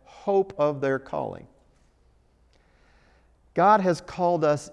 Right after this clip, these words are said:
into this project. And so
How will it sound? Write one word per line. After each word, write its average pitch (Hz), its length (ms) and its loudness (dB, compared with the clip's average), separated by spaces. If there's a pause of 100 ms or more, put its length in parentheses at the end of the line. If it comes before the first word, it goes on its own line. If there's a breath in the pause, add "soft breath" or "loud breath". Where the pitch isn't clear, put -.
into 160 400 -2
this 98 200 -4
project. - 680 -6 (1000)
And 143 140 -4
so 190 480 4